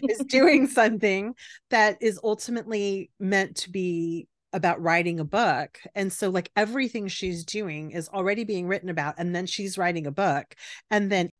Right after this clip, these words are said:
Speaker 1: everything Amelie does is in the public eye, because
Speaker 2: Mm.
Speaker 1: she is the star of the, of the most famous ballet in Paris.
Speaker 2: Mm-hmm.
Speaker 1: And then Maria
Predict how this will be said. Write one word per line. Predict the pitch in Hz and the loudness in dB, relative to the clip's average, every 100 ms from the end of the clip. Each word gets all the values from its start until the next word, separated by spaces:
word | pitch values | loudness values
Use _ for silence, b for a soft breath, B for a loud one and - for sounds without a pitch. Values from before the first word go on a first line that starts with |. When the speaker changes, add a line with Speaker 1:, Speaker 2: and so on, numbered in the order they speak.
| _ - | _ -4
Speaker 1:
everything | 240 277 339 359 359 262 - | 0 2 4 4 4 -4 0
Amelie | 247 349 269 185 165 | 2 2 2 0 0
does | 165 151 175 | 0 0 0
is | 202 180 | 0 -2
in | 190 180 | 0 -4
the | 170 | -2
public | 175 151 147 - | -4 -4 -6 -8
eye, | 139 135 151 247 _ _ _ | -10 -6 -4 -6 _ _ _
because | - 220 240 208 | -4 0 2 2
Speaker 2:
Mm. | - | 0
Speaker 1:
she | - 240 | -4 -4
is | 226 202 - | -6 -6 -10
the | 185 | -10
star | - - 175 185 196 190 185 | -10 -4 0 2 2 2 -2
of | 170 165 156 | -4 -4 0
the, | 160 151 151 143 | 2 2 0 -2
of | 151 151 | -8 -4
the | 156 151 _ | -6 -6 _
most | 165 165 165 165 - | -4 0 0 0 -4
famous | - 165 170 - | -4 -2 -2 -4
ballet | 170 156 156 156 151 151 | -2 -2 0 0 -2 -4
in | 165 156 151 143 151 160 _ | -4 -4 -4 -6 -10 -12 _
Paris. | - 143 139 180 - | -10 -8 -6 -6 -6
Speaker 2:
Mm-hmm. | 165 160 165 190 B | -8 -10 -16 -16 B
Speaker 1:
And | 214 220 214 | -2 0 2
then | 220 214 202 202 208 B B - | 2 2 2 0 -4 B B -2
Maria | 196 202 285 330 156 156 | 0 2 4 2 2 -2